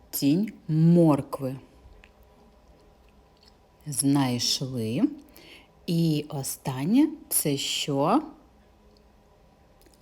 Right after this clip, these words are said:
Кукурудза. Давайте знайдемо її тінь. З'єднуємо.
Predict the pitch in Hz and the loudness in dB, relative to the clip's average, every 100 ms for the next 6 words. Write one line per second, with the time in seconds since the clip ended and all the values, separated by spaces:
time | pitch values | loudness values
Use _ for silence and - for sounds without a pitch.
0 | _ _ - - 170 175 175 190 185 185 | _ _ -14 -2 0 0 -2 -4 -2 -2
1 | 190 196 180 151 131 - 139 139 - - | 0 0 0 -2 -6 -10 -10 -12 -20 -20
2 | _ _ _ _ - 131 156 151 135 127 | _ _ _ _ -8 -2 0 0 -4 -6
3 | 123 127 120 120 180 294 175 131 135 139 | -6 -4 -6 -4 0 0 0 -2 -4 -4
4 | 160 - 185 143 120 - - _ _ _ | -4 -4 -2 -2 -2 -10 -20 _ _ _
5 | _ _ _ _ _ _ _ _ _ _ | _ _ _ _ _ _ _ _ _ _
6 | _ _ - _ _ _ _ _ - - | _ _ -20 _ _ _ _ _ -20 -16
7 | 123 127 151 156 139 123 120 120 117 | -8 -2 0 0 -2 -6 -10 -10 -12